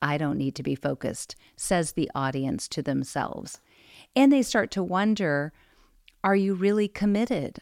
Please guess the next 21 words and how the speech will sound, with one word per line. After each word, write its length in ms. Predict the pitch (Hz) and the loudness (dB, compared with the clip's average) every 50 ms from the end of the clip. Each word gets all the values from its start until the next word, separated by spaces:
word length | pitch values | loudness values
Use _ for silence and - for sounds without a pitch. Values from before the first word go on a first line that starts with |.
| _ _ | _ _
Are 100 | - 180 | -2 0
you 160 | 180 190 190 185 | 0 2 2 2
really 300 | 175 190 196 190 190 190 | 2 2 2 2 0 -2
fully 340 | - - 196 196 190 185 | 0 -2 0 0 2 0
accountable? 840 | 175 180 - - - 208 208 233 240 240 208 - 147 135 135 - - - | 0 -2 -2 -4 -4 -2 0 0 0 0 0 0 -2 -2 -2 -4 -6 -6
Are 140 | - 165 190 | -4 -2 0
you 180 | 208 208 214 208 | 2 2 2 0
clear 760 | 208 - - - - 220 226 226 254 302 320 269 175 139 - - | -2 -4 -14 -10 -4 -2 0 2 2 2 2 2 0 0 0 0
on 200 | 151 156 160 151 | 0 0 0 0
what 160 | 156 143 - | 0 -2 -2
you're 100 | - 151 | -2 -4
talking 440 | - - 185 185 190 - - 180 156 | -4 -4 -4 -4 -2 -2 0 0 0
about?" 340 | 131 - 110 - - - - _ _ - - - - - - - - | 0 -2 -4 -6 -6 -8 -10 _ _ -20 -20 -20 -20 -20 -20 -20 -10
So 160 | - - 277 | 0 0 0
for 160 | 269 - 349 | 2 2 0
the 140 | 339 - 202 | 2 2 0
leader, 580 | 170 165 175 208 254 285 320 339 359 370 381 381 _ _ _ _ _ _ _ _ - | 0 0 0 2 2 2 2 2 0 0 -4 -6 _ _ _ _ _ _ _ _ -8
you 180 | 196 202 285 311 | 0 0 0 0
cannot 720 | 302 - 220 190 160 147 147 147 160 180 226 247 - - | 0 -2 -2 0 0 0 0 0 0 2 0 0 0 0
be 100 | 214 202 | -2 -2
distracted. 840 | - 175 - - - 175 156 156 160 - - - - - - - | -2 -2 -6 -6 -6 -6 -4 -4 -6 -8 -8 -8 -8 -8 -8 -10